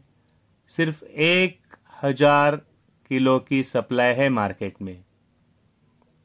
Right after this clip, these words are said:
तो यहाँ पे डिमांड है ज्यादा और सप्लाई है कम।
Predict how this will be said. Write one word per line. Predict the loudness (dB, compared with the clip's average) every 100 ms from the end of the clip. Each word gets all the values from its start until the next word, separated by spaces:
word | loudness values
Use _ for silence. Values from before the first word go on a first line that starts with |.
| _
तो | -6
यहाँ | -4 -2
पे | -4
डिमांड | -2 -2 0 0 0
है | 0 0
ज्यादा | 0 0 2 0
और | 0 -4 -4
सप्लाई | -4 -4 -2 0 0
है | 0 -2 -6 _ _ _ _ _ _ _ -4
कम। | -2 -2